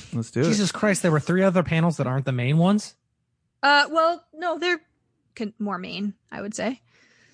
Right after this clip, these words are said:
Speaker 3: Are they the
Speaker 1: Do you want me to
Speaker 3: Batman?
Speaker 1: just name one? <laughs>
Speaker 3: Yeah, I mean, if, if it's not
Speaker 1: So
Speaker 3: the
Speaker 1: it's,
Speaker 3: Batman and it's
Speaker 1: it's,
Speaker 3: not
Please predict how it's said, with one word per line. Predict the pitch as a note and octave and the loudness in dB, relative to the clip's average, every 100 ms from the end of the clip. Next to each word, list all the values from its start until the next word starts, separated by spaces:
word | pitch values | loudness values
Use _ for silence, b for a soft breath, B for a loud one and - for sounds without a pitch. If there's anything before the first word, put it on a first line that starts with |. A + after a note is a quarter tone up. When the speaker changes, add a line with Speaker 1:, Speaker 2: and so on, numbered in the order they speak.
| b b b | b b b
Speaker 3:
Are | C3+ C#3+ | -2 0
they | C#3 D3+ | 2 2
the | C#3 | 2
Speaker 1:
Do | B2+ - | 2 4
you | A3+ | 6
want | A3+ | 6
me | |
to | A3 | 6
Speaker 3:
Batman? | A3+ | 4
Speaker 1:
just | - | 4
name | A3+ G#3+ G#3+ | 4 4 4
one? | A#3 D4 F4 | 2 2 0
<laughs> | B B B B | B B B B
Speaker 3:
Yeah, | F#3 F#3+ | 2 4
I | D3 | 4
mean, | D3 C#3+ C#3 | 2 2 0
if, | D#3 D#3 - - _ - | -2 -2 -4 -16 _ -4
if | D#3 | 0
it's | E3+ | 2
not | G3+ G#3 | 2 6
Speaker 1:
So | C#4 | 6
Speaker 3:
the | |
Speaker 1:
it's, | F3+ | 6
Speaker 3:
Batman | F#3 F#3+ F#3 F3+ F3 | 4 2 2 4 4
and | E3+ D#3 | 4 6
it's | B3 | 4
Speaker 1:
it's, | - | 2
Speaker 3:
not | E3 D#3+ D#3 | 2 2 0